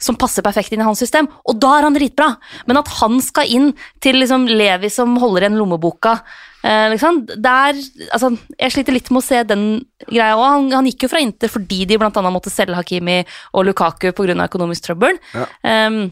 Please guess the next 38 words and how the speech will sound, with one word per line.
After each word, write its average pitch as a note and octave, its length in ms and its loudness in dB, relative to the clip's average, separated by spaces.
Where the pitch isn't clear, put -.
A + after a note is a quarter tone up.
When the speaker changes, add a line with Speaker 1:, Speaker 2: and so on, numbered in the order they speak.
Speaker 1:
det A#3+ 80 2
gadd G3 160 2
han F3+ 140 0
ikke G#3+ 100 -2
være F3 160 2
med E3 80 -6
på. C4+ 140 2
Speaker 2:
Nei. B3 160 -4
Speaker 1:
Så - 240 2
med C4 160 4
mindre G#3+ 680 2
liksom, A3+ 180 -4
han G3+ 80 2
har G#3 160 -2
fått G3+ 80 -8
noe G#3+ 160 -2
beskjed F3+ 320 0
om F#3 80 -2
at, - 240 -8
eh, G3 160 4
nei, A#3 160 2
nei, A#3 80 0
nå G3 160 -4
skal A3 480 0
Tottenham F#3+ 400 -4
bruke F#3+ 240 -4
penger E3+ 240 -2
i F3 80 2
januar, G#3 400 0
så - 160 -4
ser G3 220 0
jeg F#3 80 -6
ikke A#3+ 160 -2
helt G3+ 180 -2
for - 400 -2
meg, G3 400 -2
eh, G3+ 540 -2
at - 100 -6